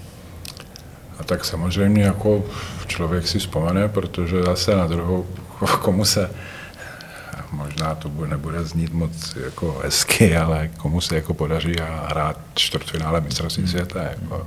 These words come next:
Speaker 2: No, je to tak.
Speaker 1: Takže, mm, člověk na to vzpomíná rád. No, my tam tenkrát jeli, my jsme byli rádi vůbec, že jsme se na mistrovství světa dostali a, a s nějakým očekáváním, mm,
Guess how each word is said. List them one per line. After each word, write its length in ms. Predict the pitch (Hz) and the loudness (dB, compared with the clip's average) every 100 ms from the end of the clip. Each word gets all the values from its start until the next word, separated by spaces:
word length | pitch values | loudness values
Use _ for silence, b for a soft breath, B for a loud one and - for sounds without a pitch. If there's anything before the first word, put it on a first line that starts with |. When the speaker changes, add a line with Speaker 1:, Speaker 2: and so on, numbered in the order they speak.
| - 98 | -6 -2
Speaker 2:
No, 120 | 104 | 0
je 60 | |
to 60 | 113 B | -2 B
tak. 120 | B B B B - | B B B B -6
Speaker 1:
Takže, 320 | 76 73 78 80 78 | -6 -4 -2 -2 -2
mm, 760 | 80 82 82 - - 85 - - | -6 -10 -10 -10 -8 -10 -10 -10
člověk 260 | - 78 85 | -8 -4 -2
na 80 | 87 | -2
to 80 | |
vzpomíná 520 | 90 - 80 85 85 82 | -2 -2 0 0 0 0
rád. 380 | 69 76 - | -2 -4 -4
No, 60 | 76 | -6
my 100 | 73 | -6
tam 240 | - 82 80 | -4 -2 -2
tenkrát 540 | 80 78 90 87 80 | -2 0 2 2 2
jeli, 240 | 76 82 82 | 0 0 -2
my 140 | 76 | -2
jsme 160 | - 76 | -2 -2
byli 180 | 85 | 0
rádi 300 | 78 73 73 | 2 0 -2
vůbec, 280 | 78 73 82 | -4 -4 -4
že 80 | 71 | -4
jsme 220 | - 80 76 80 - 71 - 69 69 - | -4 -4 -4 -8 -10 -8 -8 -6 -6 -4
se 240 | - 78 | -2 -2
na 80 | 78 | 0
mistrovství 440 | 73 71 78 82 | -2 -4 -4 -2
světa 220 | 78 80 76 | -2 0 -2
dostali 640 | - - 73 73 82 90 | -2 -2 -2 0 0 2
a, 140 | 80 B B B B B B B - | 0 B B B B B B B -6
a 340 | - 143 147 143 - - - B B B - - | -4 -2 -2 -4 -6 -4 -4 B B B -6 -6
s 80 | - | -6
nějakým 400 | 82 - - 82 | -6 -4 -2 -2
očekáváním, 880 | - 78 - 76 78 80 82 80 85 | -2 -6 -6 -6 -2 -2 0 0 0
mm, 540 | 76 - 82 85 80 | -2 -6 -8 -8 -8